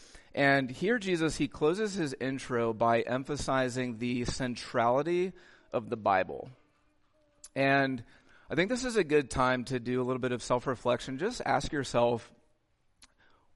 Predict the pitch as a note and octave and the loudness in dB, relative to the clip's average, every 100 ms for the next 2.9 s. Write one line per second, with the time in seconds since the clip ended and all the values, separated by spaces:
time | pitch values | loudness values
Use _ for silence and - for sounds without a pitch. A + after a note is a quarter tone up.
0 | _ - A#2+ C#3+ D#3+ G3 G#3 G#3 - A#2 | _ -8 0 0 0 -8 -8 -8 -6 -4
1 | A2+ A#2 C3 D3 C#3+ _ _ _ _ _ | 0 0 -2 -4 -14 _ _ _ _ _
2 | - A#2 A2 A2+ C3 E3 F3+ - - | -8 -2 -2 -2 -2 -2 -2 -4 -12